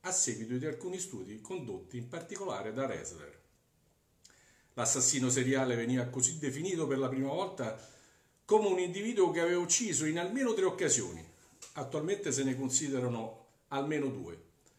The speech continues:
con delle pause più o meno lunghe nel tempo tra un'uccisione e l'altra, definite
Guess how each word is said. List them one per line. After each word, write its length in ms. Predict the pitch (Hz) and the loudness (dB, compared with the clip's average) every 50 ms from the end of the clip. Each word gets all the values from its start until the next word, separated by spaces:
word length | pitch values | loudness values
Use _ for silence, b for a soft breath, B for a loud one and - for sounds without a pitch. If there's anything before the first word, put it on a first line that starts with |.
| b b b b b _ _ | b b b b b _ _
con 160 | - 190 196 | 0 2 4
delle 260 | 214 214 214 226 220 | 4 6 6 6 4
pause 520 | 220 208 180 131 120 107 - - 135 135 | 4 4 4 4 2 2 0 0 0 0
più 260 | 131 135 - 247 254 254 | 0 -2 2 4 4 6
o 80 | 254 | 6
meno 240 | 247 233 220 214 202 | 6 4 4 4 4
lunghe 340 | 196 196 175 135 120 127 147 | 2 4 4 4 4 4 4
nel 200 | 190 202 196 - | 2 0 0 0
tempo 500 | - 123 110 110 107 - 143 143 139 - | 0 0 0 0 -2 -4 -6 -6 -6 -6
tra 140 | - 196 202 | -2 0 2
un'uccisione 840 | 208 208 214 226 220 - - 254 - - 147 123 110 110 123 - - | 2 2 2 0 0 0 2 4 4 4 4 2 0 0 -2 -2 0
e 120 | 185 185 | 0 0
l'altra, 580 | - - 80 80 80 - - - 92 101 101 - - _ _ b b b b b b | 0 0 -4 -8 -12 -12 -14 -14 -14 -14 -16 -16 -20 _ _ b b b b b b
definite 840 | _ 170 208 202 202 240 208 147 120 110 - - 123 123 123 - - | _ 2 2 2 2 2 0 0 -2 -2 -2 -2 -2 -2 -4 -6 -10